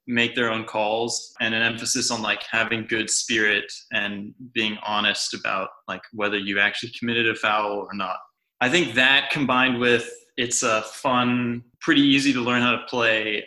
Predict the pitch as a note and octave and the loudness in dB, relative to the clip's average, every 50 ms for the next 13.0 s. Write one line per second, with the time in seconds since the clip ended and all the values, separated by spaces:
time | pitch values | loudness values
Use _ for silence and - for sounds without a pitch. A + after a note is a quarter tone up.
0 | - A2+ G#2+ G2 G2 F#2+ G2 - A2 G#2 G#2 G#2+ G2+ G2 - - - - A#2 A#2 | -4 -2 -2 0 0 0 -2 -2 -4 -4 -2 -2 -2 -2 -2 -6 -14 -10 -4 -2
1 | A#2 A#2 A2+ - - - - A#2 A2+ A#2 A#2+ A#2+ A#2 A#2 - - - C3 B2 A#2+ | 0 0 0 -2 -4 -6 -2 2 4 4 4 4 4 2 0 -4 -2 0 0 0
2 | A#2+ A#2+ - B2 B2 A#2+ - B2 A#2+ A#2+ B2 A#2+ A#2+ A2+ - - - - A2 G#2+ | 0 0 0 0 0 0 -2 -2 -2 0 0 0 -2 -4 -8 -8 -8 -6 -4 0
3 | A#2 B2+ B2 - - A#2 A2+ B2+ A#2+ B2 A#2+ A#2 A#2 A#2 - - - B2+ B2 A#2+ | 0 0 -2 -2 -8 -4 -4 -2 -2 2 2 2 2 0 -2 -2 -2 0 0 0
4 | B2 A#2+ - B2 A#2+ A#2 A#2 C3 B2+ B2 A#2 A2+ A2 G#2+ G2+ G#2 G#2 G#2 G#2 G2+ | -2 -4 -4 -4 -4 -2 -2 -2 -2 -2 -2 -2 -4 -4 -4 -2 0 2 2 0
5 | G2+ - - - - - - - _ _ - - A#2 A#2+ A#2 A2+ A#2 A#2+ C3 C#3 | 0 -2 -6 -8 -8 -10 -14 -20 _ _ -20 -12 -2 0 0 2 2 2 0 0
6 | C#3+ C#3+ - _ _ - A2+ A2 G#2+ G#2 G#2+ A2 A2 - A2+ A#2 - A2+ G#2+ G#2 | -2 -6 -10 _ _ -4 0 0 2 2 0 -2 -2 -2 -2 -2 0 0 0 2
7 | G2+ G#2+ A2+ C3 C3+ C#3+ C#3+ C#3+ - - A2+ G#2+ G#2 G#2+ G#2 - A2+ G#2+ G#2+ G#2+ | 2 2 2 0 -2 -4 -6 -10 -8 -6 -6 -4 -4 -6 -6 -6 -4 -4 -4 -4
8 | A2 - - - A2 G#2 - A#2+ A2 G#2+ G#2+ G#2+ - - _ _ - C3+ C3+ B2+ | -4 -6 -4 -2 -4 -4 -4 -6 -8 -8 -8 -10 -10 -14 _ _ -2 0 2 2
9 | B2 B2 - C3+ B2+ B2 B2+ B2+ A#2+ B2 - - - B2 A#2 B2 A#2 - B2+ B2 | 2 2 2 4 4 4 4 4 2 0 -6 -8 -4 -4 -2 -2 -2 0 0 2
10 | B2 A#2 A#2+ A#2+ - - B2 A#2 A#2+ A#2 G#2 A2+ G#2 - A2+ G#2+ G#2+ A#2 A2+ A2 | 2 2 0 0 -4 -6 -6 -6 -6 -4 -4 -4 -2 0 0 -2 0 -2 -2 -2
11 | A2 G#2 - G#2 G#2 G#2 G#2 A2 G#2+ G#2+ G#2 G#2+ G#2 G#2 G#2 G#2+ - _ _ - | -2 0 0 2 2 2 0 0 -2 -2 -2 -4 -4 -6 -8 -12 -14 _ _ -8
12 | A#2+ A#2+ A2+ A2 G#2+ G#2+ G#2+ G#2+ A2 A2+ - - A#2+ A#2 A#2 - - A#2+ G#2 | -2 0 2 2 2 2 0 -2 -2 -2 -2 -2 -2 -2 -2 -4 -4 -6 -6